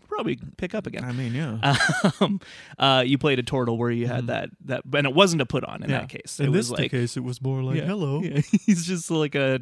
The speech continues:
Speaker 1: a kindly
Speaker 2: "Hi, I'm Welbo.
Speaker 1: Welbo, right.
Speaker 2: I
Speaker 1: Yeah.
Speaker 2: accidentally set a forest on fire, and now I'll never use fire magic again." <laughs>
Speaker 1: I learned my lesson. <laughs>
Speaker 2: I sure did.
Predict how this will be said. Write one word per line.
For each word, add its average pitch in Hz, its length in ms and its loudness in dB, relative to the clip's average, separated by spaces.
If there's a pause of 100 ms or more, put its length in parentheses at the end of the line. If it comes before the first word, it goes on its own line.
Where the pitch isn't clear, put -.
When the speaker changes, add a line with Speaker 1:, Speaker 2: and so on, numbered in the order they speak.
(120)
Speaker 1:
a 127 140 -4
kindly 143 680 -2
Speaker 2:
"Hi, 208 120 -2
I'm 180 180 2
Welbo. 143 640 0
Speaker 1:
Welbo, 123 380 0
right. 123 340 -2
Speaker 2:
I 156 80 -2
Speaker 1:
Yeah. 160 80 0
Speaker 2:
accidentally 170 500 2
set 170 220 0
a 156 60 2
forest 170 420 0
on 123 140 2
fire, 123 360 0
and 123 100 0
now 151 220 6
I'll 147 80 6
never 160 220 2
use 175 240 2
fire 151 280 2
magic 147 380 0
again." 131 440 2
<laughs> - 1800 -6
Speaker 1:
I 127 100 -2
learned 147 260 0
my 220 120 2
lesson. 214 480 -2
<laughs> - 120 -14
Speaker 2:
I 214 80 -8
sure 156 260 0
did. 190 340 0